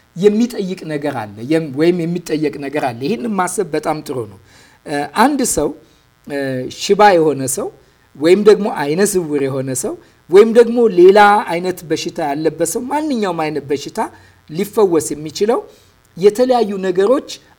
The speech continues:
አሟልቶ ከተገኘ ነው። አሁን እነዚህን ነገሮች እዚህ ጋር ለመዘርዘር ሞክሬያለሁ።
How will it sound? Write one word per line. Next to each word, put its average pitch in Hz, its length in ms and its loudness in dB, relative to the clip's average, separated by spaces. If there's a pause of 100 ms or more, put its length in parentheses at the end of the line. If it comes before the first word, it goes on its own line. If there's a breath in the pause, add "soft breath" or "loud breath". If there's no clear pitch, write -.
አሟልቶ 185 520 -2
ከተገኘ 135 540 -4
ነው። 110 140 -14
አሁን 190 220 2 (260 loud breath)
እነዚህን 185 420 -2
ነገሮች 175 420 0
እዚህ 156 220 -4
ጋር 156 180 0
ለመዘርዘር 151 640 -2
ሞክሬያለሁ። 139 640 -8